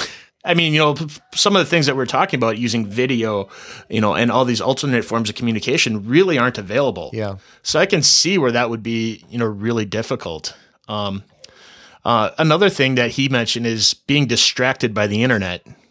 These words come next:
Speaker 1: Um, one of the things that he mentioned is playing, like, N P R or other podcasts. Um,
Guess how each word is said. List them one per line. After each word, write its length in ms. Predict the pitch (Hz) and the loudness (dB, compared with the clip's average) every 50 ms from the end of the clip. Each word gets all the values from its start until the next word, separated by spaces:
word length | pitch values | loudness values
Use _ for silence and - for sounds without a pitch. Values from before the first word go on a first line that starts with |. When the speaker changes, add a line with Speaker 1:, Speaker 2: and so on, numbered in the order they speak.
| _ _ _ - - | _ _ _ -20 -12
Speaker 1:
Um, 360 | - - 98 95 95 92 90 - _ _ _ - | -8 -6 -6 -6 -6 -8 -10 -12 _ _ _ -2
one 160 | 127 131 131 | 2 4 4
of 60 | 123 | 4
the 40 | 113 - | 2 2
things 340 | - 127 117 113 104 - | 0 0 2 2 2 2
that 280 | - 117 113 104 - - | 2 0 0 -2 -4 -2
he 60 | 135 | 0
mentioned 360 | 123 113 110 110 - - 120 | 0 2 2 0 0 0 0
is 180 | 117 113 110 - | 0 -2 -2 -4
playing, 640 | - - - - 123 117 113 117 117 110 110 113 - - - - - - - | -6 -6 -2 -2 0 2 2 2 2 0 0 -4 -6 -12 -20 -20 -20 -12 -4
like, 220 | - - 98 - - | -2 -2 -2 0 0
N 140 | 113 117 117 | -2 -2 0
P 160 | - 113 110 | 0 2 2
R 340 | 104 104 107 110 110 107 107 | 4 4 4 4 4 2 2
or 120 | 104 104 101 | 0 0 -2
other 180 | 101 101 95 | -2 -2 -4
podcasts. 840 | - - - 123 151 143 - - 98 92 92 90 90 - - - - - _ _ _ _ - - - _ _ _ _ _ _ - | -4 -2 0 0 0 0 -2 -4 -4 -2 -2 0 0 0 0 0 -2 -6 _ _ _ _ -20 -20 -20 _ _ _ _ _ _ -6
Um, 400 | 104 101 101 101 92 90 87 | -4 -4 -4 -4 -4 -6 -10